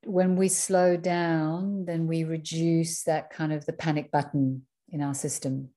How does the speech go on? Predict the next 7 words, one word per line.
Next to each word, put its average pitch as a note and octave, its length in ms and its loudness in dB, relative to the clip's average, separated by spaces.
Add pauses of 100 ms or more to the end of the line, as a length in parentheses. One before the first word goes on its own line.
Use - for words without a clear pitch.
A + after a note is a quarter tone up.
(380)
And F3+ 200 2
finding F#3+ 400 2
a F3 40 2
safe F3 420 2
place E3 640 0
for E3 80 -6
yourself D3+ 680 0